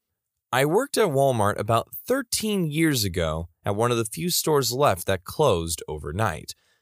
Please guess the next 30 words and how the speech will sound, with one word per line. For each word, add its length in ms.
It 100
was 180
a 40
regular 400
old 280
Walmart, 500
not 160
at 80
all 160
super. 500
I 100
worked 240
overnight 420
stocking. 600
I 60
liked 300
it. 180
I 60
only 160
dealt 160
with 140
customers 420
for 120
a 40
couple 240
hours 340
before 220
the 80
store 260
closed 480